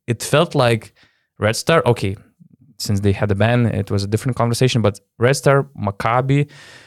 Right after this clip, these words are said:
and I think that somebody else was also, Virtus, were also, uh, after Polona-, Polonara, and to see him landing in Kaunas, it's something amazing. To, to replace Kavanaugh with Polonara, it's,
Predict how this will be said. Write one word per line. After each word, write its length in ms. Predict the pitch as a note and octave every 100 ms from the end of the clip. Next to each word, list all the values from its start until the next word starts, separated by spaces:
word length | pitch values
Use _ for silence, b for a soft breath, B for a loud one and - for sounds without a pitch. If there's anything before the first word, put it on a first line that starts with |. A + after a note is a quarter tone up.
| B _
and 160 | G#2+ A2
I 40 |
think 200 | A2 A2+
that 120 | A2
somebody 600 | - C3 C3 A#2+ A2 G#2+ -
else 360 | B2 A#2 A2 -
was 200 | G#2+ G2+
also, 440 | A#2+ C3 - G#2+
Virtus, 480 | A2+ C3 - A#2+ - - _ _
were 180 | G#2+ A2+
also, 260 | - B2+ A#2
uh, 160 | G#2+ G#2+
after 260 | A#2 - A2+
Polona-, 520 | G#2 G2+ G#2 A2+ A#2+ -
Polonara, 460 | G#2+ G#2+ A#2 G#2 G2
and 140 | G#2
to 80 | G#2+
see 160 | - B2
him 240 | A#2 G2
landing 340 | G#2+ C3+ C3+
in 140 | G#2+ G2
Kaunas, 540 | - B2+ E3 D#3+ -
it's 180 | A2+ G#2
something 400 | - B2 B2 G#2+
amazing. 380 | G2+ A2+ A2+ G2+
To, 140 | - - -
to 100 | B2+
replace 600 | A#2 A2 A#2+ D#3 D#3+ - _ _
Kavanaugh 460 | B2 B2 E3 G3+ B3 b b -
with 140 | A#2
Polonara, 560 | B2 G#2+ A#2+ F#3+ C4+ D#3+
it's, 340 | D3 -